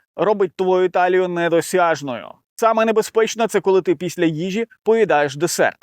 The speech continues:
Коли ти хочеш талію і після їжі будь-якої, навіть самої корисної, самої прекрасної, самої наповненої нутрієнтами та мінералами, ти поїдаєш шоколад або солодощі, або цукор, ти починаєш шкодити.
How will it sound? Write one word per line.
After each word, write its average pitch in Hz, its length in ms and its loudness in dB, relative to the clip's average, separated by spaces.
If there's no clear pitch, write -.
Коли 175 200 2
ти 190 80 0
хочеш 226 340 -2
талію 185 480 0
і 175 80 -10
після 185 240 -4
їжі 185 400 -2
будь-якої, 147 480 -2
навіть 131 180 -4
самої 208 360 0
корисної, 143 480 -4
самої 214 380 2
прекрасної, 151 600 -2
самої 208 400 0
наповненої 208 520 0
нутрієнтами 185 580 -2
та 175 100 -2
мінералами, 135 520 0
ти 175 140 -2
поїдаєш 151 600 0
шоколад 160 600 0
або 147 200 -2
солодощі, 185 540 0
або 123 180 -2
цукор, - 320 -6
ти 254 100 0
починаєш 170 540 -2
шкодити. - 600 0